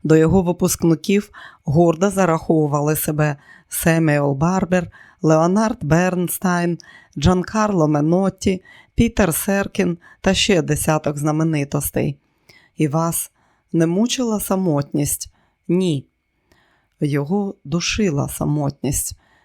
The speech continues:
Ніколи раніше хлопчик не залишав стіни рідного дому. Прочитавши своє ім'я у списку прийнятих,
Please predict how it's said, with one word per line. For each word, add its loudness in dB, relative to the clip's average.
Ніколи -2
раніше 0
хлопчик -4
не -2
залишав -4
стіни -2
рідного -4
дому. -4
Прочитавши -2
своє 0
ім'я -2
у -6
списку -4
прийнятих, -4